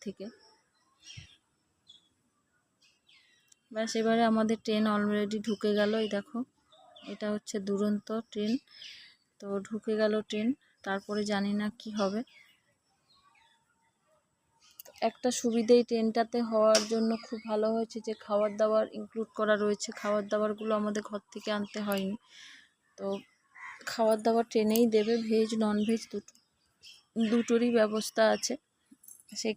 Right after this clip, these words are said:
কারণে এইটাতে আমরা উঠবো।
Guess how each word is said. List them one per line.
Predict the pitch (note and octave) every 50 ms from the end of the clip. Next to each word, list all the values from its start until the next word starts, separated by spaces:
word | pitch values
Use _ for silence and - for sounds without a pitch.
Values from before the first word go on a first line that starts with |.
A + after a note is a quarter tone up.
| -
কারণে | G#3+ G#3 G3+ G3+ G3+ G3+ G#3+ - _ _ _ _ _ _ _ _ _ _ _ _ _ _ _ _ _ _ _ _ _ _ _ - - - - - - - _ _ _ _ - - - - - - _ - - _ _ - - - - -
এইটাতে | A3+ A3+ - A3+ A3+ - A3+ A3 G#3+
আমরা | G#3+ G#3 G#3+ G#3+
উঠবো। | G#3+ A3 G#3+ G3+ G#3 G#3 - - -